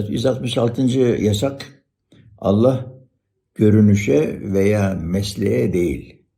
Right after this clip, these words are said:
gizli olan imana bakmaktadır. Siz ve, siz de insanların görünüşlerine veya kıyafetlerine bakarak karar vermeyin. Şimdi bir insanla karşılaştığımız zaman önce görünüşü, fiziki özellikleri ve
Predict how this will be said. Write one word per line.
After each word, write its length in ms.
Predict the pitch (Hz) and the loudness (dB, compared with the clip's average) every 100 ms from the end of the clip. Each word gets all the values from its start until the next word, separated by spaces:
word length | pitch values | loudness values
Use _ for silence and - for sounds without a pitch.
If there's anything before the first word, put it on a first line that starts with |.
| _ _ _ _ _ _ _ - | _ _ _ _ _ _ _ -8
gizli 360 | 90 104 104 156 | 0 2 2 2
olan 320 | 110 101 82 | 0 0 -2
imana 500 | 98 98 90 85 95 | 0 0 0 -2 -4
bakmaktadır. 640 | 76 - - - - - - - _ _ _ _ _ _ _ _ | -6 -12 -18 -16 -18 -18 -20 -20 _ _ _ _ _ _ _ _
Siz 440 | - - 143 127 107 | -10 0 2 2 0
ve, 180 | 101 | 0
siz 380 | - - 151 120 | -2 -4 -2 0
de 180 | 98 - | 0 2
insanların 760 | 104 101 - 107 110 117 131 107 | 0 0 0 2 2 4 2 4
görünüşlerine 1160 | 101 95 92 - 85 85 82 113 165 180 - - _ _ - | 2 4 2 -2 -4 -4 -2 0 0 -2 -6 -18 _ _ -6
veya 440 | 98 104 104 95 | 0 2 2 0
kıyafetlerine 880 | 110 107 104 104 104 104 110 120 98 | 0 2 0 -2 -4 0 0 2 0
bakarak 480 | 87 - 104 104 - | -4 -6 -4 -4 -6
karar 380 | 95 101 80 | -2 -2 -2
vermeyin. 560 | 82 113 101 - - - _ _ _ _ _ _ _ _ _ _ | 0 0 0 -2 -8 -18 _ _ _ _ _ _ _ _ _ _
Şimdi 520 | - 107 107 107 107 113 | -8 0 2 2 -2 -2
bir 160 | 156 | -2
insanla 880 | 165 123 110 117 95 76 - 95 90 | 0 0 0 0 -2 -4 -8 -8 -4
karşılaştığımız 800 | 123 107 95 90 - 92 85 78 | -2 -2 -2 -8 -6 -6 -6 -6
zaman 340 | 85 98 123 | -4 -2 -2
önce 400 | - 98 87 107 | -2 -4 -2 -2
görünüşü, 680 | 117 101 98 90 80 - 123 | 0 2 0 0 -4 -6 -6
fiziki 720 | 120 92 90 95 - 95 87 85 | -4 -4 -4 -4 -4 -4 -2 -4
özellikleri 720 | 80 76 76 76 90 117 104 | -6 -8 -8 -10 -8 -6 -4
ve 320 | 104 123 - | -2 -4 -6